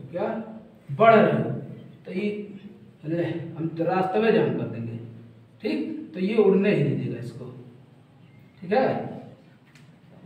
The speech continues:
अब देखो, अगर, अगर अ-, अवाष्पशील विलेय है,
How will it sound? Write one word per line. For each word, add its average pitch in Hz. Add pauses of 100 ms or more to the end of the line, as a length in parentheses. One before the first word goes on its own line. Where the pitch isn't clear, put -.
(520)
अब 190
देखो, 220 (520)
अगर, 220 (1200)
अगर 233
अ-, -
अवाष्पशील 240
विलेय 254
है, 233